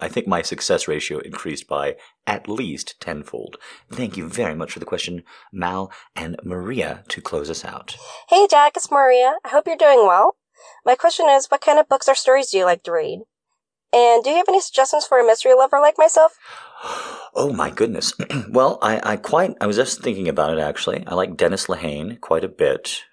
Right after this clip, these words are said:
Speaker 1: Uh, you would know him best for a little bit of work on The Wire, the T V show. Uh, he penned the novel, and I believe the screenplay, maybe even,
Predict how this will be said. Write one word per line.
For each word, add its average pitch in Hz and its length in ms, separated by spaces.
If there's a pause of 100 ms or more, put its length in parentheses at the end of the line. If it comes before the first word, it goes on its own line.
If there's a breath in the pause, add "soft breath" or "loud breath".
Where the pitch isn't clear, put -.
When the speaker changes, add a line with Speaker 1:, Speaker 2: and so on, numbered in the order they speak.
(120)
Speaker 1:
Uh, 78 420
you 90 200
would 87 140
know 98 180
him 95 280
best 82 280
for 87 400
a 85 80
little 95 240
bit 92 140
of 82 100
work 90 240
on 82 160
The 78 80
Wire, 78 400
the 113 60
T 95 220
V 82 100
show. 78 400 (340 soft breath)
Uh, 73 300
he 101 140
penned 110 480
the 90 100
novel, 87 640
and 90 100
I - 20
believe 170 320
the 143 80
screenplay, 165 560
maybe 170 240
even, - 320